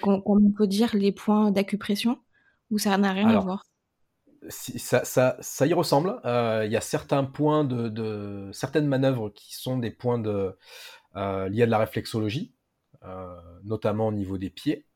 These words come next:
Speaker 2: Euh, après, euh, pour la plupart des manœuvres, ça va être du contact osseux, euh, parce que ce,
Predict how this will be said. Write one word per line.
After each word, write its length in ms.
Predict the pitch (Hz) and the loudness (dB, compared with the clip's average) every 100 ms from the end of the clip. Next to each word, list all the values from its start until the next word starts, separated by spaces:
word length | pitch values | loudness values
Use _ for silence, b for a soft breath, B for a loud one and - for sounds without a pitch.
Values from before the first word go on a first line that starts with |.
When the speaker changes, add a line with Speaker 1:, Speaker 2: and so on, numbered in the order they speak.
| _ b b b b b | _ b b b b b
Speaker 2:
Euh, 440 | 101 98 92 92 87 - | -6 -4 -2 -4 -6 0
après, 800 | 107 - - 131 151 160 165 117 | 0 0 2 4 4 4 2 0
euh, 640 | 113 107 104 101 98 98 | -2 0 0 0 -2 -4
pour 180 | - 107 | -6 -6
la 60 | |
plupart 360 | - 135 135 127 | -4 -2 2 2
des 100 | 120 | 2
manœuvres, 260 | 113 139 151 | 2 0 0
ça 140 | 113 | -2
va 60 | 104 | -2
être 40 | |
du 80 | 101 | -4
contact 440 | 120 110 120 - 127 | -6 -2 -2 -2 -6
osseux, 480 | 120 - 135 202 _ _ b b b b b - | -6 -2 -2 -4 _ _ b b b b b -14
euh, 520 | 98 95 92 90 90 87 85 85 82 - | -10 -8 -8 -10 -14 -16 -20 -20 -20 -10
parce 340 | 98 - 120 | -10 -6 -8
que 160 | - 123 | -4 -6
ce, 800 | - - 123 113 104 101 90 | -6 -2 2 2 2 0 -4